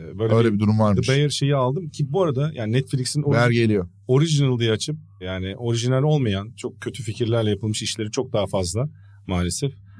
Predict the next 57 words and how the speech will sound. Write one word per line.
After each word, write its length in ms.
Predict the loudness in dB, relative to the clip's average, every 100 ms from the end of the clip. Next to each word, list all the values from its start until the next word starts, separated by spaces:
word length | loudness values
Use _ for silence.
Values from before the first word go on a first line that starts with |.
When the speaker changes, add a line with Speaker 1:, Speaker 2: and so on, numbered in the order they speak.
| -10 -4
Speaker 1:
Bu 80 |
gerçekten 360 | 0 0 -2 -2
orijinal 440 | 0 2 2 0 0
işlerden 500 | -6 -4 0 0 -2
bir 80 |
tanesi. 340 | -4 -8 -4 2
Speaker 2:
Evet. 140 | 4
Speaker 1:
Original 280 | 4 4 2
tabii 200 | 4 2
ki 80 | 2
o 100 | 2
anlamda 240 | 4 2
söylenmediğini 420 | 2 2 2 2
Speaker 2:
Sistem 180 | -2 2
Speaker 1:
biliyorum 140 | 4 4
da. 40 | 2
Speaker 2:
eleştirisidir 320 | 0 -2 -4
bu. 180 | -2 -4 -4
Alın 160 | 2 4
Speaker 1:
Yine 120 | 6
Speaker 2:
bunu. 60 | 4
Speaker 1:
de 280 | 0 -2 -4
ben 240 | 0 0 0
orijinali 400 | 0 2 2 2
başka 280 | 2 0 -2
anlamda 340 | 0 0 -2
alıp 180 | -4 -4
söylüyorum 420 | -4 -2 0 0
bunu. 100 | 0
Gerçekten 400 | 0 0 0 -2 -4
çok 240 | -4 -2 0
iyi 120 | 0
bir 100 | 2
Netflix 420 | 0 -2 -12 -10
işi 120 | -8
yani. 140 | -8 -10 -6
Bence 440 | -4 -4 -4 -4
bu 80 | 0
Speaker 2:
Yes. 160 | 0 2
Speaker 1:
senin 80 | 2
en 60 | 2
iyi 220 | 2 0 -6 2
Speaker 2:
Güzel. 260 | 4 4
Speaker 1:
işlerinden 280 | 2 -2 4
Speaker 2:
Ben 80 | 4
Speaker 1:
biri. 60 | 6
Speaker 2:
de 40 |
takdir 280 | 4 4 0
ettim. 220 | 0 -4
Speaker 1:
Diyelim 260 | 0 2 2
sonra 240 | 2 2
bakarız 300 | 2 2 0
seninle. 200 | 0 2
Speaker 2:
Aynen. 200 | 2 2
Şeyi 260 | 0 2 2
izledim. 300 | 4 2 0
Speaker 1:
Ha. 160 | -6